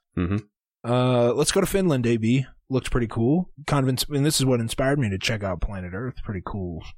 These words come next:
Speaker 2: pretty s-, cool s-, scenes out there in the mountains and the
Speaker 1: <laughs>
Speaker 2: snow.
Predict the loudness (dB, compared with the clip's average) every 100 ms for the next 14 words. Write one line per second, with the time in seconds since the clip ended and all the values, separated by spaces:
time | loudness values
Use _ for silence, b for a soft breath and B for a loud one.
0 | -12 -10 -6 -6 -4 -6 -4 -4 -4 -4
1 | -4 -4 -4 -6 -6 -6 -4 -4 -2 -2
2 | 0 -2 0 0 -2 -2 -2 -2 -4